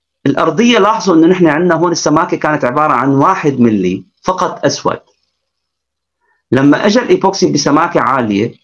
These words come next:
بين معي وكأنه هاي المنطقة كلياتها أسود، كأني أنا سابب كامل الإيبوكسي هون أسود، بينما أنا شو صابب؟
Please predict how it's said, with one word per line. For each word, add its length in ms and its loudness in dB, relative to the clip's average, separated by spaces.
بين 320 2
معي 300 2
وكأنه 640 2
هاي 100 2
المنطقة 480 0
كلياتها 580 0
أسود، 300 -6
كأني 300 0
أنا 100 0
سابب 380 -2
كامل 480 2
الإيبوكسي 500 -2
هون 200 0
أسود، 320 -8
بينما 340 2
أنا 80 -2
شو 120 0
صابب؟ 460 0